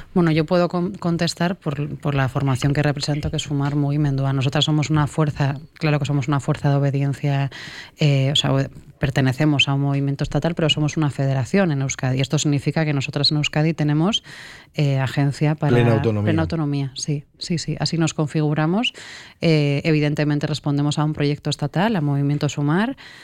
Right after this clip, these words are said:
Speaker 1: Eh, somos parte de la coordinadora estatal, de hecho, n-, compañeros, Lander Martínez está en la, en la ejecutiva estatal también, pero eso no quita para que nuestro proyecto, desde que nació, eh, tuvo muy claro la obediencia vasca, tiene muy claro,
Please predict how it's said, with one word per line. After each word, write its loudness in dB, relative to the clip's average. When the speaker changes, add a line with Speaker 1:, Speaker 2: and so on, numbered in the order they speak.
Speaker 1:
Eh, 0
somos 0
parte -2
de 2
la 0
coordinadora 0
estatal, 0
de 0
hecho, -4
n-, -4
compañeros, 0
Lander 0
Martínez 0
está 0
en 0
la, -4
en -6
la -2
ejecutiva -2
estatal 0
también, 2
pero 4
eso 0
no 2
quita -4
para -2
que -4
nuestro -2
proyecto, 0
desde 0
que -2
nació, 0
eh, 0
tuvo 4
muy 2
claro 0
la 0
obediencia -2
vasca, -4
tiene 2
muy 0
claro, 0